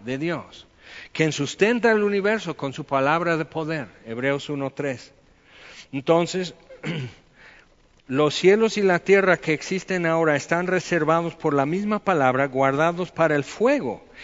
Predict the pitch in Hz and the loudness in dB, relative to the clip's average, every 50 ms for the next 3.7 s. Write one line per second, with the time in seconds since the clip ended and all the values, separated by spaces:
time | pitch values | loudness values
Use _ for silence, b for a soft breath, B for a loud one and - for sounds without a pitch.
0 | B B B B 123 131 139 147 156 156 165 180 190 196 180 165 143 - - - | B B B B -4 0 2 2 4 4 4 4 4 4 4 2 0 -2 -2 -2
1 | 226 226 202 - - 170 165 160 147 143 139 135 131 - 156 156 147 139 135 - | 0 0 0 -2 -2 -2 -2 0 0 2 2 0 0 0 0 0 0 0 -2 -4
2 | - - 175 175 185 175 160 139 131 127 - - 151 143 147 139 143 135 - - | -4 -4 -2 -2 0 0 0 0 0 -2 -4 -4 -4 -4 -4 -4 -4 -6 -6 -6
3 | 139 123 117 - 143 147 135 117 92 - - - - | -10 -10 -8 -6 -4 -4 -4 -4 -6 -10 -16 -20 -20